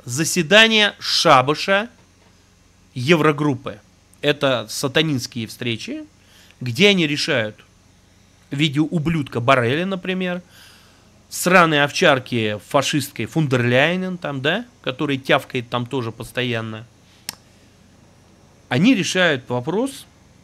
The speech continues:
притом она, что же самое интересное, по профилю-то гинеколог, да, то есть она там от политики настолько далеко, но нацистская тварь и фашистская ублюдская овчарка — это факт. Поэтому, естественно,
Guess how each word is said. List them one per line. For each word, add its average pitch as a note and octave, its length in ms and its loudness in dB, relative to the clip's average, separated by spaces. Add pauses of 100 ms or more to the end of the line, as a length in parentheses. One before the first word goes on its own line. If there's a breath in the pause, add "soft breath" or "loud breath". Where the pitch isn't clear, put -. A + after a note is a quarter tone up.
(240)
притом C#3+ 340 -2
она, C#3+ 240 0
что B2 160 -8
же A2+ 60 -6
самое B2+ 300 -2
интересное, C3+ 400 -6
по A#2+ 140 -6
профилю-то B2 500 -6
гинеколог, A#2+ 800 -6
да, C3 220 -8
то - 140 -14
есть - 140 -12
она B2 260 -4
там A2+ 320 -6 (540 soft breath)
от A#2+ 180 -10
политики C3 500 -2
настолько C3 480 -4
далеко, A#2+ 640 -4
но D3 260 -2
нацистская C3+ 560 -4
тварь F#3+ 520 0
и C3+ 80 -4
фашистская C#3 600 -6
ублюдская C#3 720 -4 (320 soft breath)
овчарка — E3+ 560 -4
это C3+ 180 -8
факт. - 340 -12 (540 loud breath)
Поэтому, C3 580 6
естественно, D3+ 960 -2